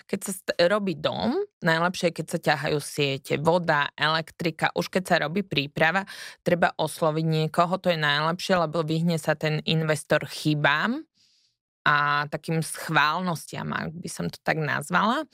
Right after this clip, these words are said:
A vtedy treba sa stretnúť s niekým, buď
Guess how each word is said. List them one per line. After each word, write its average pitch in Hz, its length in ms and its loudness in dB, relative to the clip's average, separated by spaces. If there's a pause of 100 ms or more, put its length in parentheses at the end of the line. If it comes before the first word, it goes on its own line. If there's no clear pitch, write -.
(380)
A - 80 -6
vtedy 180 320 0
treba 175 320 2
sa 170 160 -10
stretnúť 180 640 0
s 190 140 -8
niekým, 170 560 2
buď 175 340 2